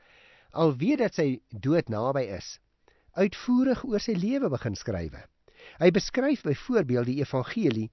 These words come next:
as die verkondiging van wat hy noem die belofte, die belofte van die lewe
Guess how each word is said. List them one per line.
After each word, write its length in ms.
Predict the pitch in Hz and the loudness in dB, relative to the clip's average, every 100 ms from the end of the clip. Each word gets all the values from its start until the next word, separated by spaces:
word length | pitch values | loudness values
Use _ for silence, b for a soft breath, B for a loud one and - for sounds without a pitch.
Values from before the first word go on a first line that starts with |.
| b b b b | b b b b
as 180 | 151 - | 0 0
die 80 | 143 | 0
verkondiging 840 | 151 - 240 262 220 - 139 139 | -2 0 0 4 2 2 2 2
van 200 | - 135 | 2 2
wat 160 | 120 123 | 2 2
hy 60 | 117 | 2
noem 340 | 131 147 147 _ _ _ _ _ _ _ - | 4 4 2 _ _ _ _ _ _ _ -8
die 240 | 113 170 | -2 4
belofte, 640 | 160 151 185 - - 95 - _ _ b b b | 4 4 2 -2 -6 -8 -8 _ _ b b b
die 80 | 143 | 4
belofte 540 | 151 143 233 - 220 | 6 6 4 2 -2
van 200 | - 139 | 2 0
die 100 | 110 | 0
lewe 500 | 104 120 190 202 196 | 0 2 4 6 4